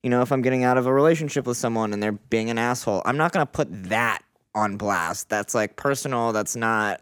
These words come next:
that's not okay. But, like, if you're being shitty to me about, like, my art or something that I'm doing, or, you know, you wanna, like, make some sort of, like, you know, phobic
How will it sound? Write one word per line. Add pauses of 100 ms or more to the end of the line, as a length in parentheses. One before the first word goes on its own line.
that's
not
okay.
But,
like, (500)
if
you're
being
shitty
to
me
about,
like,
my
art
or
something
that
I'm
doing,
or, (420)
you
know,
you
wanna,
like,
make (240)
some
sort
of,
like, (720)
you
know,
phobic